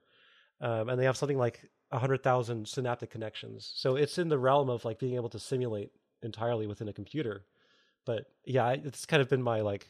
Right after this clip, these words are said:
dream to just have a little, it's called Megaphragma my-, myrepenii.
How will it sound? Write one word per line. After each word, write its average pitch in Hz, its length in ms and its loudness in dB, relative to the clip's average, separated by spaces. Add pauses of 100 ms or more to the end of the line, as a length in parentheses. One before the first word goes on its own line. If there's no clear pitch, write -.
(240)
dream 120 340 2
to 110 120 -8
just 113 180 -4
have 120 180 4
a 117 60 2
little, 113 320 2
it's - 140 -4
called 151 260 4
Megaphragma 131 880 2
my-, 113 160 0
myrepenii. 113 720 -4